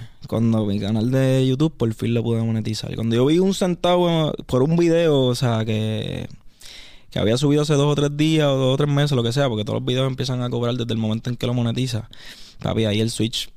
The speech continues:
me cambió, pero por completo, por completo. Yo dije, "Wow, o sea, so, esto va a depender de, de, de la con-, o sea, no es como que, esto va a depender de la consistencia en la que yo le dé, punto, como que no va a ser por otra cosa". Y pues cuando entendí eso, yo dije, "Pues le voy a dar,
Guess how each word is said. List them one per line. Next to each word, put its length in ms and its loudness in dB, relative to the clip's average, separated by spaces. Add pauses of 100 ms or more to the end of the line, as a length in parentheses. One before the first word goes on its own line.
(140)
me 160 -2
cambió, 400 0
pero 160 0
por 160 -4
completo, 580 -2 (320)
por 200 -8
completo. 420 -4
Yo 100 -2
dije, 220 -4
"Wow, 340 -2
o 80 -8
sea, 480 -6
so, 440 -8
esto 240 -2
va 80 2
a 20 2
depender 420 0
de, 480 0 (160)
de, 420 -6 (480)
de 120 -6
la 100 -2
con-, 160 -6
o 40 -12
sea, 220 0 (300)
no 320 -2
es 220 0
como 260 0
que, 120 0
esto 280 -4
va 80 4
a 40 4
depender 260 0
de 100 0
la 80 2
consistencia 640 0
en 80 2
la 80 2
que 80 2
yo 80 2
le 80 2
dé, 220 0 (100)
punto, 380 -2
como 180 -8
que 80 -6
no 80 -4
va 80 0
a 40 -2
ser 120 -2
por 160 0
otra 180 0
cosa". 320 -6 (680)
Y 140 0
pues 140 0
cuando 240 0
entendí 360 2
eso, 200 2
yo 100 2
dije, 140 2
"Pues 140 2
le 100 0
voy 180 -2
a 60 -2
dar, 120 -2